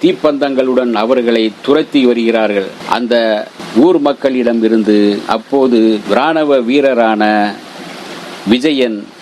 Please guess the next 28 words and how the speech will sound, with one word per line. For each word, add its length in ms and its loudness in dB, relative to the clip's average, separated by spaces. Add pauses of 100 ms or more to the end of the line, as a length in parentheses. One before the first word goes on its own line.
(540)
கத்தியை 480 0
காட்டி 720 0
ஊர் 220 4
மக்களை 480 0
மிரட்டுகிறார். 680 0 (100)
"யாராவது 580 2
இந்த 220 2
எல்லையை 520 2
தாண்டி 340 0
அந்த 200 2
ம-, 200 0 (280)
அவர்களை 500 2
தொட்டீர்கள், 600 0
குத்தி 300 2
விடுவேன்" 440 0
என்று 280 0
மிரட்டுகிறார். 760 0
அதை 500 -2 (100)
ஊர் 240 4
மக்களும் 480 0
கட்டுப்பட்டு 600 0
நிற்க, 480 0 (340)
அவர்கள் 360 2
ஓடிப்போய் 640 2
கிழக்கே 440 0
போகும் 420 0
ரயிலில் 380 0
ஏறி 500 2